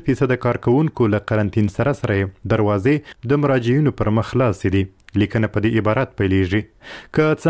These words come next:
هم کندوز ښار څو څو واري د طالبانو لاسته ورغی او جګړې پکې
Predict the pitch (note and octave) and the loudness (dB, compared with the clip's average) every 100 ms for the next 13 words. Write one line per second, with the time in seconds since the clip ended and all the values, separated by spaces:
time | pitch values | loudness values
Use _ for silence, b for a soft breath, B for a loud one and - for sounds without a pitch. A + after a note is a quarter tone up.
0 | E3 D#3 D3+ C#3 D3 C3+ - C#3 C3+ - | 0 0 0 2 0 0 -2 -2 -2 0
1 | C#3 C3+ C3 B2 D#3+ A2 F#2+ - A2+ - | 0 2 2 2 2 0 -4 -4 -2 0
2 | G#2+ G#2+ A#2 G#2 A2+ - G#2+ A#2 C3 B2+ | -2 0 0 2 0 -2 -2 0 0 0
3 | B2 - - B2 A#2+ A#2 G#2+ B2 C3+ B2 | -2 -8 -6 -2 0 0 0 0 0 -2
4 | - | -2